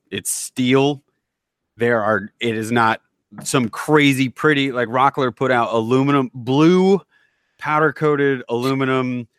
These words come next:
clamps, and they sent 'em to Jimmy two years ago, and we were working on a project, doing a glue up, and the minute you tighten 'em down, they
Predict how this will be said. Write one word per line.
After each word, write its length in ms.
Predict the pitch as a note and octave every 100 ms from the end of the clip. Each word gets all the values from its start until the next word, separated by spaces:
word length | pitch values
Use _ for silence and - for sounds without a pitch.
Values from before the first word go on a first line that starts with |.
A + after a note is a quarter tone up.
| _ _ C3 _ _
clamps, 720 | - C#3+ C3 A2+ - - - _ - _
and 120 | A#2 A#2
they 80 |
sent 220 | A#2 - C#3
'em 80 |
to 100 | B2+
Jimmy 400 | A#2+ C3 B2+ A#2+
two 160 | A2+ -
years 260 | B2 B2+ A#2
ago, 420 | A#2 A#2 A2+ A#2
and 220 | A2 G#2+
we 180 | G#2+ A2
were 480 | G#2 G#2+ A2 A2 G#2 _ _ _ _ _ _
working 320 | B2 A2+ A2
on 80 | A2
a 20 |
project, 540 | G2+ D#3+ D3+ C#3+ C3+ -
doing 240 | - B2 A2+
a 60 | G#2+
glue 240 | A#2+ C3
up, 220 | C3 B2+ -
and 160 | A2 G#2+
the 20 |
minute 300 | G#2+ A#2+ B2+
you 180 | B2+ A#2+
tighten 320 | - B2 A#2+
'em 140 | A2+
down, 360 | G#2 A2 B2+ C3 -
they 160 | A2